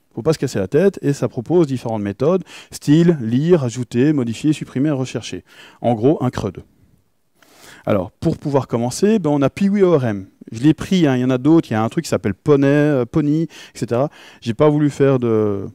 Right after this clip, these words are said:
c'est le premier que j'ai utilisé, donc voilà, je me suis dit, il était cool. Pip install Piwi, voilà. Donc c'est un petit O R M assez basique, simple, facile à comprendre, extensible, Python deux six, trois deux, il y a des extensions, il y en a une vingtaine, trentaine, c'est assez facile, pou-, en plus vous pouvez les rajouter très facilement.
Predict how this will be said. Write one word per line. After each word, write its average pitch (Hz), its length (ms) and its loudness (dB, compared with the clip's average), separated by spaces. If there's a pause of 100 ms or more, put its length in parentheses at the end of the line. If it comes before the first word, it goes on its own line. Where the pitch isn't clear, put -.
(180)
c'est - 160 2
le - 40 6
premier 170 240 2
que 151 60 -2
j'ai 165 60 2
utilisé, 127 400 -2
donc 104 260 -8
voilà, 101 220 -4
je 113 80 -6
me 117 40 -6
suis - 140 -10
dit, 123 140 -4
il 127 40 0
était 110 200 -2
cool. - 240 -14 (680)
Pip 170 160 -2
install 135 360 4
Piwi, 113 380 6
voilà. 95 280 0 (100)
Donc 156 300 0
c'est - 180 -4
un 95 80 -4
petit - 240 -8
O 98 40 0
R 120 180 2
M 208 140 2
assez - 200 -4
basique, 104 540 -2 (720)
simple, 135 340 -2
facile 135 320 -2
à 110 60 4
comprendre, 190 600 -4 (240)
extensible, 160 720 -4
Python 120 340 -8
deux 120 140 -2
six, 156 320 -8
trois 110 280 -2
deux, 165 360 2 (420)
il - 20 -2
y 123 40 -2
a - 20 -2
des 123 220 4
extensions, 165 600 -4
il 107 60 -4
y 101 40 -6
en 101 40 -4
a 101 80 -2
une 104 120 -4
vingtaine, 156 420 -2
trentaine, 156 400 -6
c'est - 140 -6
assez 127 180 -2
facile, 147 360 -6
pou-, 135 260 -6
en 127 100 -6
plus 180 160 -6
vous 156 100 -6
pouvez 135 240 -2
les 127 80 2
rajouter 120 460 -6
très - 160 -8
facilement. 110 480 -10